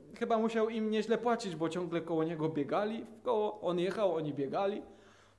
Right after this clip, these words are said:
E, jakieś tam, jakieś tam wojsko drobne i tak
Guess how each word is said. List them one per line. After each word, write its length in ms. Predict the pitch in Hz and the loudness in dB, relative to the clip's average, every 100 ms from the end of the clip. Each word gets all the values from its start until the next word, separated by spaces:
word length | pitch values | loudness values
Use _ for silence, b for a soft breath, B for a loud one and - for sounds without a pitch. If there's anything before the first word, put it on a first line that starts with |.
| - | -6
E, 280 | 208 185 180 | 0 2 2
jakieś 440 | 185 269 269 240 | 4 4 4 -2
tam, 300 | - 226 202 - | 4 4 4 2
jakieś 340 | 240 240 233 | 2 4 0
tam 240 | - 185 151 | 2 2 6
wojsko 640 | 208 240 - 233 226 190 | 6 6 2 -2 -2 -2
drobne 500 | 165 202 226 220 226 | 0 4 4 2 0
i 80 | 254 | 6
tak 260 | 262 262 | 6 6